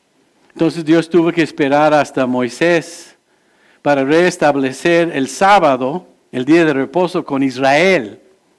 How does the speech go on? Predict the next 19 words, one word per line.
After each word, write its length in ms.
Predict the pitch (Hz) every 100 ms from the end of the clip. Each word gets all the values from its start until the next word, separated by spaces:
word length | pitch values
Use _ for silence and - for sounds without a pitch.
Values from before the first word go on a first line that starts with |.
| _ _ _ _
Pero 200 | - 180
Israel 480 | 180 160 165 196 220
nunca 300 | 208 220 202
lo 160 | 175 165
observó. 720 | 160 - 156 170 240 269 - _ _ _ _ _ _ _ _ _ _ _ _ _ _ -
Por 140 | 185
eso 240 | 220 285 254
fueron, 360 | 226 214 190
eh, 160 | 185 165
llevados 520 | 165 160 165 175 160
en 160 | 165 151
exilio 520 | 143 - 175 160 156
a 60 |
Babilonia. 760 | 147 139 135 135 143 165 190 226 - -
Por 140 | 180
eso 180 | 202 214
fueron 320 | - 208 196
setenta 580 | 175 175 160 180 175 165
años, 360 | 151 156 190